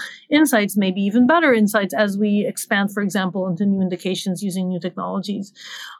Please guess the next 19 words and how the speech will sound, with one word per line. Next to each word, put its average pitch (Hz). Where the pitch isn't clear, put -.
On 262
the 320
other 427
hand, 208
to 254
think 254
about 233
it 220
from 214
the 208
complementary 277
perspective, 190
some 285
of 262
the 233
targets 262
that 226
we 220
find 214